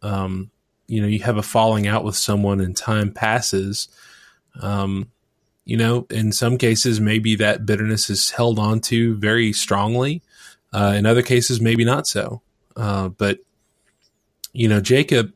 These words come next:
in the meantime, it seems has been getting closer to God. And, you know, I'm, I'd venture to say that there's really nothing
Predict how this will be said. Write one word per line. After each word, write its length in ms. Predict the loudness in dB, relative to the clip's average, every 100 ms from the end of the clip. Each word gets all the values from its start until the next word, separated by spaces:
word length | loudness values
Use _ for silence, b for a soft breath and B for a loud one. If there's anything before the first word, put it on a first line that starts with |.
| _ _ _
in 180 | 2 4
the 80 | 4
meantime, 840 | 4 4 4 2 2 0 -4 -6 _ _ _ _
it 180 | -4 -2
seems 360 | 0 2 2
has 120 | -2 -2
been 200 | 0 2
getting 240 | 0 -2
closer 400 | 0 0 2 -2
to 120 | -2
God. 440 | -2 -4 -4 -8 -12 _ _ _ _ _ _ _ _ _ -4
And, 840 | 0 4 4 4 4 4 0 -2 -10 _ _ _ _ _ _ _
you 160 | 2 4
know, 280 | 4 4
I'm, 480 | 2 0 2 2 -2 -6 _ 0
I'd 260 | 2 4
venture 320 | 2 2 2 2
to 80 |
say 400 | 4 4 4 4
that 200 | 4 2
there's 220 | 2 0 2
really 320 | 2 4 2
nothing 680 | 2 2 0 0 0 0